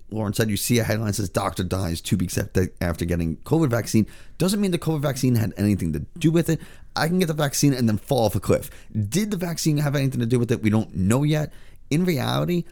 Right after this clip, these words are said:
the doctor we're talking about died from an extreme cause of acute thrombocytopenia,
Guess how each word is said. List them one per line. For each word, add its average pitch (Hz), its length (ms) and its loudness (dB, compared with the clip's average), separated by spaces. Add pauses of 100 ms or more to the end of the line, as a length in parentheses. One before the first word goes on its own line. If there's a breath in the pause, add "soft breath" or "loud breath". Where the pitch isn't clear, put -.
the - 80 -8
doctor 117 420 0
we're 123 120 0
talking 107 380 0
about 113 420 -2
died 98 360 0
from 95 140 0
an 87 80 0
extreme 151 540 -2
cause 135 360 -2
of 98 120 -6
acute 147 420 0
thrombocytopenia, 113 1120 -2